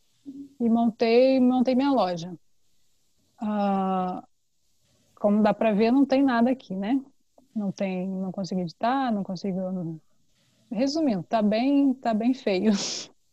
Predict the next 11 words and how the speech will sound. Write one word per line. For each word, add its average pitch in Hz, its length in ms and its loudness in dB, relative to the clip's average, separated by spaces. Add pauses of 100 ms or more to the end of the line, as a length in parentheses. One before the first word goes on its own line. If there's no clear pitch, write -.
(1400)
Com 302 420 6
o, 220 540 2
o 190 60 2
elemento, 202 440 0
a 254 40 4
gente 233 220 2
consegue, 190 520 -2
no 208 180 0
construtor 226 640 -2
de 175 120 -4
tema, 196 500 -2